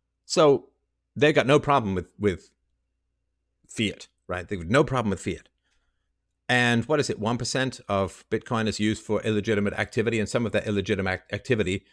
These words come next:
is not even morally illegitimate. It just happens to be illegal. It's not a violation of the non-aggression principle to buy and sell drugs. It's not wise.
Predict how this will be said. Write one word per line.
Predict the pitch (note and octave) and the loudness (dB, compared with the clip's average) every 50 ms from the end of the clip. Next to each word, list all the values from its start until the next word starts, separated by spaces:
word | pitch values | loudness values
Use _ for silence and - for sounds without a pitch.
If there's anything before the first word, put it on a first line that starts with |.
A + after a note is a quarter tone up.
| _ _ | _ _
is | - B2 A#2 A#2+ | -4 -2 0 2
not | B2 A#2 A#2+ | 2 4 4
even | A2+ F#2 G2+ F#2+ | 2 2 2 2
morally | G2+ A#2 C#3+ D#3 D3 C3 A#2+ A#2 - | 2 4 6 6 6 6 6 4 2
illegitimate. | A#2+ A#2 G#2+ G2+ A2+ G#2 G#2 G#2+ F2+ | 2 0 0 0 0 0 0 0 -2
It | F#2+ - | -4 -4
just | - G#2+ - | -6 -6 -4
happens | A#2 G#2+ G#2 G#2 G2+ - | -4 -4 -4 -4 -8 -8
to | - | -6
be | F2+ G2+ G2+ | -6 -4 -2
illegal. | C3 F3+ E3 - - _ _ _ _ _ _ _ _ _ _ _ _ _ _ _ _ _ _ _ _ _ _ _ _ _ _ _ _ _ _ _ _ _ _ _ _ _ _ _ _ _ _ _ _ _ | 0 0 -2 -2 -4 _ _ _ _ _ _ _ _ _ _ _ _ _ _ _ _ _ _ _ _ _ _ _ _ _ _ _ _ _ _ _ _ _ _ _ _ _ _ _ _ _ _ _ _ _
It's | - A#2 | -4 -2
not | A#2+ A2 G2 | 0 0 2
a | A2 | 2
violation | F2+ G#2 G#2+ G#2+ G#2 G#2 G#2+ G#2+ - G#2+ | 2 2 2 2 2 0 0 -2 -2 -4
of | G2+ | -6
the | - | -4
non-aggression | G2 G2+ F#2+ F#2+ G2 A#2 G#3 A#3 A3+ - G3 E3 | -2 -2 -2 -2 0 0 2 2 4 4 2 2
principle | D3 D3+ - - A#2 A#2 C3+ E3 - _ _ _ _ _ - | 2 0 -4 -4 -6 -8 -8 -8 -10 _ _ _ _ _ -12
to | F#2 | -6
buy | F2 G#2 G2 | -4 -4 -2
and | F#2+ F#2 | -2 -4
sell | - - F#2 F#2+ | -4 -2 -2 -2
drugs. | F#2 B2+ C3 G#2 - - - | 0 0 0 -2 -2 -6 -12
It's | - | -10
not | F2 D#2+ - | -10 -4 0
wise. | G2 C3+ D#3 C#3+ D3 D#3+ D#3 - - | 2 2 4 2 2 -2 -4 -8 -14